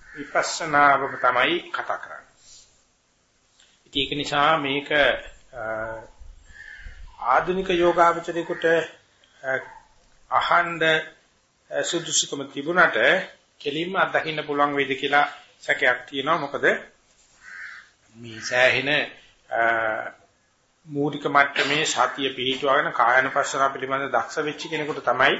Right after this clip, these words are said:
අ, මේවා පිළිබඳව හොඳට තම අත්දැකීමෙන්, ප්‍රත්‍යක්ෂයෙන් දැක ගන්න පුළුවන් වෙන්නේ. අනාථපිණ්ඩික සිටුමයි කියලා කියන්නේ මේ වෙනකොටත්, අ, සෝවාන්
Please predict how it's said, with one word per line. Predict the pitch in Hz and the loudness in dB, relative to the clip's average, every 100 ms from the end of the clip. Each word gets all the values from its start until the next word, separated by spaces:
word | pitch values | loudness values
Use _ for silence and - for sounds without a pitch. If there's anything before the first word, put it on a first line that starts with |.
| - - - _ - | -6 -20 -20 _ -2
අ, | 131 127 | 0 2
මේවා | 131 139 139 | 2 4 2
පිළිබඳව | 139 127 127 127 143 | 0 -4 -2 0 0
හොඳට | 131 123 131 131 131 143 135 117 | -2 -2 0 0 0 0 0 0
තම | 127 139 | -2 2
අත්දැකීමෙන්, | 139 135 143 - 135 131 160 202 - _ _ - | 2 0 -4 -8 -6 -4 -4 -6 -20 _ _ -6
ප්‍රත්‍යක්ෂයෙන් | 127 - - 143 - 180 139 - - - - - | -6 -6 -6 -4 -2 -2 -2 -4 -16 -20 -20 -12
දැක | - 143 | 0 0
ගන්න | - 131 127 120 | 0 -2 0 0
පුළුවන් | 117 117 113 113 | -2 -6 -6 -6
වෙන්නේ. | 127 151 | -8 -2
අනාථපිණ්ඩික | 135 147 156 156 160 156 156 | 2 2 2 -2 -8 -6 -8
සිටුමයි | 165 - 151 151 | -8 -12 -6 -6
කියලා | 147 151 143 | -6 -8 -8
කියන්නේ | - 139 139 143 143 - - - - - - | 0 2 2 2 -2 -4 -14 -16 -16 -18 -4
මේ | 131 143 | 4 4
වෙනකොටත්, | 151 151 151 147 147 147 - - - | 4 0 -2 2 0 0 -16 -20 -18
අ, | 139 131 127 | -6 -2 0
සෝවාන් | - - 139 139 131 | 0 -2 -2 4 4